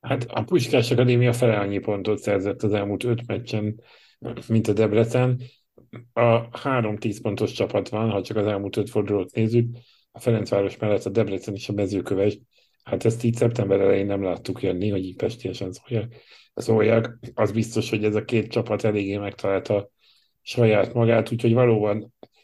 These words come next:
érdeklődéssel várjuk, hogy a Debrecen azért mégiscsak mondhatni azt, hogy meglepi a Felcsúton a Puskás Akadémiát, de, de valóban benne van a pakliban.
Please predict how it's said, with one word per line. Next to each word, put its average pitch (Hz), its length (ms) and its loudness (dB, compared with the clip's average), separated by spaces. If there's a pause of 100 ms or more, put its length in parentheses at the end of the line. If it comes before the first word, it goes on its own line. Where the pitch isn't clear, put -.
érdeklődéssel 104 840 -2
várjuk, 104 480 0 (580)
hogy 104 440 -8 (180)
a 95 60 -4
Debrecen 107 420 0
azért 113 300 4
mégiscsak 117 540 0
mondhatni 107 500 -4
azt, 101 140 -4
hogy 104 100 -4
meglepi 98 600 -4 (400)
a - 80 -20
Felcsúton 98 500 0
a 95 60 -2
Puskás 98 460 -2
Akadémiát, 107 640 -2 (480)
de, - 640 -4 (160)
de 104 200 -2
valóban 98 460 0
benne 101 200 0
van 98 160 -2
a 98 80 -4
pakliban. 107 600 -2